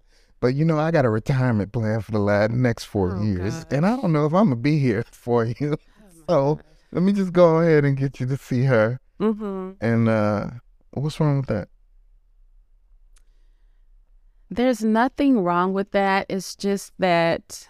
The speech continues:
Speaker 2: again, I believe in giving that person a space they need.
Speaker 1: I wholeheartedly
Speaker 2: And when they're ready
Speaker 1: Mm-hmm. They will
Speaker 2: to
Speaker 1: come in.
Speaker 2: continue to open up about certain things,
Speaker 1: Mm-hmm.
Speaker 2: they will.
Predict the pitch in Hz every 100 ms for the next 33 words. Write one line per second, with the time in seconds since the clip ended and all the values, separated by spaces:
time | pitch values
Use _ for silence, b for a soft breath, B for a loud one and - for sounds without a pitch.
0 | - - 185 156 175 180 170 170 - 175
1 | 175 180 175 170 175 170 - 170 165 165
2 | 165 170 170 _ _ - _ _ _ -
3 | 196 185 190 180 - - 175 - 180 175
4 | - 175 180 - 175 165 170 170 170 170
5 | 180 - _ _ _ 196 185 185 180 180
6 | 185 170 170 170 175 202 233 269 - -
7 | _ - 117 120 - 208 202 196 180 -
8 | 185 185 175 - 185 180 170 175 185 _
9 | _ 190 190 185 180 - 190 196 190 -
10 | 185 202 196 208 196 196 220 226 233 277
11 | 175 175